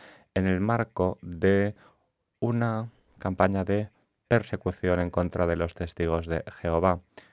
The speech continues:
El pueblo de Crimea sigue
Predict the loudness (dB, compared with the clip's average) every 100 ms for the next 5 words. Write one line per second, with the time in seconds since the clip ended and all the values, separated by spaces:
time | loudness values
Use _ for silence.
0 | _ _ _ _ _ _ _ _ -4 -4
1 | 2 4 4 2 0 -2 -4 _ -8 -4
2 | -2 -2 -2 -2 -6 -12 _ -8 -4 -2
3 | -4